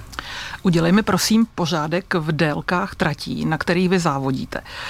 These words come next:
Mně se tam motá dvacítka a pětatřicítka. Ty jsi na mistrovství světa závodila na pětatřicet kilometrů, eh, vypsané jsou i závody na dvacet kilometrů.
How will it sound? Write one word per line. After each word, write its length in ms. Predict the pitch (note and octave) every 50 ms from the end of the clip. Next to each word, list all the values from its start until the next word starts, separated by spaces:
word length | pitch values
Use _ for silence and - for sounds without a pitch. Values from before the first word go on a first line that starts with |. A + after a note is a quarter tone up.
| - - - - - -
Mně 120 | F3 E3
se 120 | - G#3+ F3+
tam 120 | G3 G3
motá 320 | G3+ F#3+ F3 - F#3+ F3
dvacítka 560 | F3 E3 D3+ C#3+ - - F#3+ - - - F#3+ F#3
a 120 | - -
pětatřicítka. 920 | - F#3 E3 - F#3 - - F3 - - F3 - - - - - - - - -
Ty 80 | - D3
jsi 520 | - - - E3 E3 E3 E3+ E3+ E3 E3
na 140 | E3+ D#3+ D3
mistrovství 680 | D#3 D#3+ D#3+ - - - E3 - - - F3+ F3+ E3+
světa 560 | - - - E3+ E3 - F3 E3+ E3+ D#3+ D#3 D3+
závodila 540 | D3+ D3 C#3+ D#3 D#3+ D#3 E3 E3+ E3 E3
na 100 | D#3+ D3
pětatřicet 500 | C3 - - - D3+ - - F3+ F#3+ -
kilometrů, 680 | - - G3+ G#3 G#3 G#3+ G3+ - G#3+ G#3+ A3 A3+ A3+ -
eh, 880 | - - - - - - - E3+ F3 F3 F3 F3 E3+ E3+ E3+ E3+ E3+ D#3+
vypsané 580 | E3 D#3+ - - - F#3 E3+ F3 F3 E3+ F3
jsou 440 | - - - D#3 D#3+ E3 E3 D#3+ -
i 100 | - E3
závody 580 | D3+ E3 D3 C#3 D3 D#3 D#3+ D#3+ E3 D#3+ D#3+ D#3+
na 180 | D#3+ C#3+ - -
dvacet 340 | C3+ C3+ C3 - - E3+ -
kilometrů. 580 | - F#3+ F#3 F#3 G3 F#3+ - G#3 G#3 G#3+ G#3+